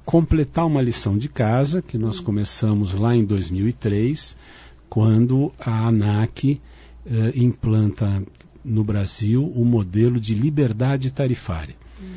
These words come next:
Speaker 1: Eh, nós, você é bem jovem, mas você ainda se
Speaker 2: Não,
Speaker 1: lembra do
Speaker 2: não,
Speaker 1: tempo.
Speaker 2: não sou jovem.
Speaker 1: Você ainda se lembra do tempo em que passagem aérea era tabelada,
Speaker 2: Hum.
Speaker 1: como, como passagem de ônibus, né?
Speaker 2: Sim.
Speaker 1: Isso durou até dois mil e dois.
Speaker 2: Hum.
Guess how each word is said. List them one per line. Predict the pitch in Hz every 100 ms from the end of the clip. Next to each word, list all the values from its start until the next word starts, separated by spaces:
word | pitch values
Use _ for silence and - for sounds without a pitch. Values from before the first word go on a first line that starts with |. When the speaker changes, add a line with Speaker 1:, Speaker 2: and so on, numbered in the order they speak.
| 180 180
Speaker 1:
Eh, | 131 104 98
nós, | 113 131 135 131 - 117
você | 107 - 147 143 98 -
é | 110
bem | 87 110
jovem, | 101 98 113 131
mas | 147 139
você | 127 -
ainda | 92
se | 101 -
Speaker 2:
Não, | 107
Speaker 1:
lembra | 117 131
do | 156
Speaker 2:
não, | -
Speaker 1:
tempo. | 120 143 175
Speaker 2:
não | 170
sou | 190
jovem. | - 190 - - 277 - -
Speaker 1:
Você | 117 -
ainda | 127 127
se | -
lembra | 107 107 104
do | 117
tempo | 131 - 117 139 131 170 -
em | 131 120
que | - - 113 127 139 - - -
passagem | 113 - 107 107 101
aérea | 104 120
era | 131
tabelada, | 131 143 160 131 120 113 90 78 - -
Speaker 2:
Hum. | 202 92
Speaker 1:
como, | 101 107 117 117 -
como | - 107
passagem | 127 123 - 120 120
de | 127
ônibus, | 127 110 95 - - - - -
né? | 92 104 165
Speaker 2:
Sim. | - - - - -
Speaker 1:
Isso | 107 -
durou | 120 123
até | 110 120
dois | 131 131
mil | 135 143
e |
dois. | 120 107 95 - - - -
Speaker 2:
Hum. | 185